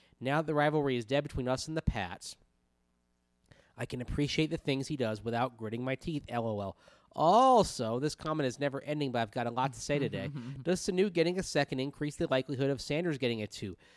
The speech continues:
Speaker 1: Sanders is the better player, but Sanu is younger and health is less of a concern.
Speaker 2: Well, and as we've talked about, and as Mace pointed out,
Speaker 1: Right.
Speaker 2: it's also the contract that,
Speaker 1: Right.
Speaker 2: that really makes him more valuable.
Speaker 1: I mean, I'm actually encouraged because now I feel like, okay,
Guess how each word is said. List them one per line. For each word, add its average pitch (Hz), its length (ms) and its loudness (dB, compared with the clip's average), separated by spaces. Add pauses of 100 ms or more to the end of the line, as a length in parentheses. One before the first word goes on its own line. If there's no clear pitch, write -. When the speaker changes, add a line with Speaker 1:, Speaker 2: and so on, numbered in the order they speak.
(140)
Speaker 1:
Sanders 135 380 -4
is 131 80 -6
the 123 60 -4
better 120 200 0
player, 156 320 4
but 120 100 -6
Sanu 135 280 -2
is 151 100 0
younger 127 240 -2
and 131 80 -4
health 107 260 -6
is 120 120 -4
less 110 240 -6
of 123 80 -14
a 127 40 -8
concern. 135 800 0
Speaker 2:
Well, 120 120 -2
and 117 100 0
as 120 180 0
we've 123 140 -8
talked 123 260 0
about, 120 160 -4
and 113 100 -6
as 110 160 -10
Mace 120 320 -2
pointed 113 320 -4
out, 107 160 0
Speaker 1:
Right. 104 60 -10
Speaker 2:
it's 107 120 -8
also 135 260 -2
the 101 100 -10
contract 113 840 -6
that, 101 160 -6
Speaker 1:
Right. 110 120 -14
Speaker 2:
that 104 140 -6
really 107 200 -8
makes 98 240 -10
him 104 80 -10
more 92 120 -10
valuable. 90 440 -12
Speaker 1:
I 170 120 0
mean, 190 120 8
I'm 185 160 8
actually 180 300 4
encouraged 147 420 2
because 135 300 0
now 135 240 4
I 131 60 4
feel 139 220 2
like, 123 200 2
okay, 127 340 0